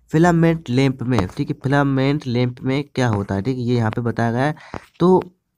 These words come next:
विद्युत ऊर्जा को ऊष्मी और प्रकाश ऊर्जा में परिवर्तित करता है कौन? फिलामेंट ऊर्जा। विद्युत ऊर्जा को ऊष्मा और प्रकाश में कन्वर्ट कर देता है। बैटरियों का उपयोग इनमें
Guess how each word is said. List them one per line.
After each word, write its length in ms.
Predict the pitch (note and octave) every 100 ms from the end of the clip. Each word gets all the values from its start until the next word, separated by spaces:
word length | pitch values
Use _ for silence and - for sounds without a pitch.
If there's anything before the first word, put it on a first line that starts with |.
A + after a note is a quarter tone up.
| _ -
विद्युत 460 | A2 D3+ D3 F#3+ E3
ऊर्जा 280 | C#3+ D3+
को 340 | D3+ E3+ E3+ -
ऊष्मी 480 | C#3 - E3 F3+ F#3+ -
और 160 | E3
प्रकाश 500 | D#3+ C#3+ C#3 C#3 C#3+ -
ऊर्जा 260 | B2+ C3 C3
में 180 | D3+
परिवर्तित 360 | D3+ A#2+ B2 B2+
करता 220 | B2 C3
है 60 | C3
कौन? 280 | C#3 C#3 B2 - _ -
फिलामेंट 540 | B2 A#2+ A#2+ B2+ C3+
ऊर्जा। 400 | - G#2+ G#2+ F2 - - - _ -
विद्युत 380 | G#2+ B2+ C#3 D3
ऊर्जा 220 | C#3 C#3
को 200 | C#3 D3
ऊष्मा 280 | B2 B2+ D3+
और 100 | C#3+
प्रकाश 400 | C3 B2 B2+ B2+ C#3+
में 100 | D#3+ -
कन्वर्ट 340 | A#2+ A#2 C3+
कर 240 | - A2+ A2
देता 360 | A2 G#2 A2
है। 240 | A2 G#2 D#2 _ _ _ - - A#2+
बैटरियों 540 | A#2 D3 D3+ F3+ F#3
का 180 | F#3 F3
उपयोग 540 | B2+ C3+ D3+ D#3+ - -
इनमें 540 | C3+ D3 D3 E3